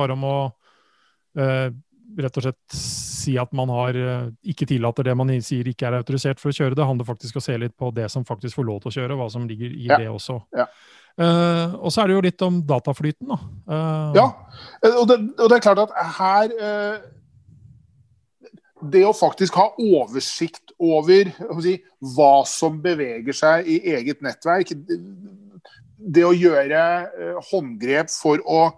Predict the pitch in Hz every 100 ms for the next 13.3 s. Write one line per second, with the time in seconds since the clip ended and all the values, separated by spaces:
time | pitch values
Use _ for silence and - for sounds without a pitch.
0 | _ _ - - - - - _ _ 135
1 | 147 156 175 - 156 165 165 156 _ _
2 | _ _ _ _ _ - - - - _
3 | _ _ _ _ _ _ _ _ 247 185
4 | 143 120 - - 247 - 190 185 143 127
5 | - 160 156 156 139 127 131 151 - 131
6 | 131 - 160 - 151 175 214 151 - 160
7 | 156 151 156 151 156 151 143 151 147 135
8 | 143 139 147 147 147 147 196 233 220 135
9 | 131 135 123 110 101 135 135 170 160 _
10 | - _ - 160 165 160 160 170 170 170
11 | 175 170 - 165 170 160 147 156 165 156
12 | 139 170 - 156 160 156 175 156 147 156
13 | 160 160 156